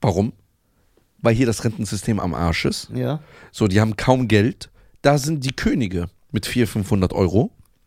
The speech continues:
Speaker 1: Und dann gehen die hin. Und allein jetzt am Freitag, wo ich erzählt hab, wo ich war, ne?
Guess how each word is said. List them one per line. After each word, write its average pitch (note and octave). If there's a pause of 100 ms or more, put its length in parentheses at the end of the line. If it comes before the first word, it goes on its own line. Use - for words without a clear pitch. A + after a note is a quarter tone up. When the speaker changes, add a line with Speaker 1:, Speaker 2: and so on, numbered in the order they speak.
(600)
Speaker 1:
Und A#2
dann A#2+
gehen B2
die G2+
hin. G#2 (640)
Und C#3+
allein G3+
jetzt -
am C3
Freitag, - (1080)
wo A2
ich G2+
erzählt C3
hab, A2+
wo A#2
ich -
war, A2+
ne? G2+